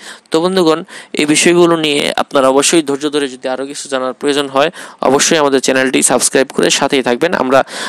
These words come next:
আলোচনা চালিয়ে যাচ্ছি। এবং স্বপ্নে কেউ যদি দেখতে পায় যে সে নিজে ঘর পরিষ্কার করার জন্য বাহির থেকে মানুষ ভাড়া করে এনেছে, এ জাতীয় স্বপ্ন যদি কেউ দেখতে পায়, তাহলে তার নিজের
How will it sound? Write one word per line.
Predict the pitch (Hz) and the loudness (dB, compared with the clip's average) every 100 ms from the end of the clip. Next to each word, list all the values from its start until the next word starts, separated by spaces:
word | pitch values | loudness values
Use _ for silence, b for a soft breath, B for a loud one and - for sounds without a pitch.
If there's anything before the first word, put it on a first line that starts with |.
| B | B
আলোচনা | - 135 147 135 | 0 0 0 0
চালিয়ে | 143 147 139 | 2 2 2
যাচ্ছি। | 123 - - - B B B | 2 0 -2 -4 B B B
এবং | 147 170 185 - - | 0 2 0 -6 -6
স্বপ্নে | - - 160 170 175 175 - B _ - | -2 0 0 0 0 -2 -6 B _ 0
কেউ | 180 185 | 2 4
যদি | 165 151 | 2 0
দেখতে | 139 139 - 143 | 2 -2 0 0
পায় | 143 160 185 B - | 2 0 -2 B -20
যে | 135 135 131 | -4 0 2
সে | 151 147 | 2 0
নিজে | 139 151 151 117 B B B 131 | 0 0 2 0 B B B 0
ঘর | 143 147 | 2 4
পরিষ্কার | 160 160 - 175 | 4 2 2 -2
করার | 156 156 156 151 | 0 2 2 2
জন্য | 143 147 | 2 0
বাহির | 139 139 151 151 | 0 0 0 -2
থেকে | 151 147 | -2 0
মানুষ | 139 139 131 | 2 2 2
ভাড়া | 131 147 143 | 0 2 2
করে | 143 131 123 | 2 2 2
এনেছে, | 117 117 - 117 B B B | 2 0 0 -2 B B B
এ | - | -6
জাতীয় | 143 160 175 165 | -2 0 2 2
স্বপ্ন | - 156 170 170 | 2 0 2 0
যদি | 151 147 139 | 2 0 2
কেউ | 143 | 2
দেখতে | 131 135 - | 4 2 0
পায়, | 135 135 170 B B B | 2 4 2 B B B
তাহলে | 147 156 160 165 165 B _ | 0 2 4 4 0 B _
তার | - 131 131 | 0 0 0
নিজের | 127 139 147 139 | -4 0 0 0